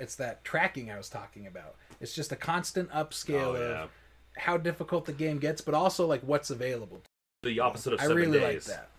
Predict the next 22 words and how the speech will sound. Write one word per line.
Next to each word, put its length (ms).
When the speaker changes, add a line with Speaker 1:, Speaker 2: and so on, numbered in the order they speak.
Speaker 2:
to 80
where 280
Seven 240
Days 140
is 80
really 220
hard 160
from 100
the 80
get-go. 480
They 100
just 180
drop 180
you 60
in 80
and 60
just, 120
like, 120
it's, 200
it's 160
Speaker 1:
Mm-hmm. 80
Speaker 2:
fairly 120